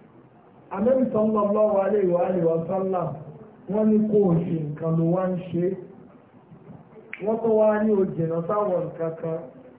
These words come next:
o bá jìnnà sí. Àwọn tó ń ṣe yẹn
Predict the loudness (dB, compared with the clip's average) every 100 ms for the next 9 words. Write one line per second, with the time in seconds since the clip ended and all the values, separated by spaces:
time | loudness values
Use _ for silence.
0 | -14 -4 -2 0 -2 -4 -6 -8 -8 -12
1 | -14 -16 -18 -20 -20 -20 -20 -20 -20 -20
2 | -20 -20 -20 -20 -20 -20 -20 -20 -20 -20
3 | -14 -4 -2 0 0 -2 -4 -2 -2 -2
4 | -2 -2 0 0